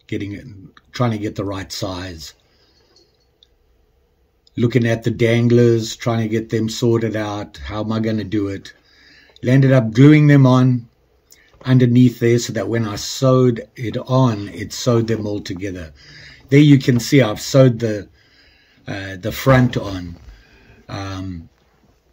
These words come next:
uh, I wasn't really happy with it, but, you know, it worked. Uh, I should have did the inside out thing, and I'll explain that later.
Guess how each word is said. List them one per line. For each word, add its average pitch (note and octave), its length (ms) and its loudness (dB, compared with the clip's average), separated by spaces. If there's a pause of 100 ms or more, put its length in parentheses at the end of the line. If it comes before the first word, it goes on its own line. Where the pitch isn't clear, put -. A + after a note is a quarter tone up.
(960)
uh, B2 220 -4 (1900)
I - 40 -4
wasn't D#3+ 400 4
really B2 520 6
happy A#2 560 0
with A2+ 260 0
it, A#2+ 340 -2 (800)
but, A2 460 -4 (380)
you B2+ 100 2
know, A#2 160 4
it B2 200 2
worked. C#3 600 4 (400)
Uh, G2+ 340 -12 (340)
I A2+ 120 -2
should E3 220 2
have A#2+ 280 0
did B2 260 4
the A2+ 380 0
inside A#2 460 2
out A2 320 -6
thing, G2 200 -8
and G2+ 140 -10
I'll G2 160 -12
explain A2 520 -6
that F#2 240 -12
later. G2 520 -6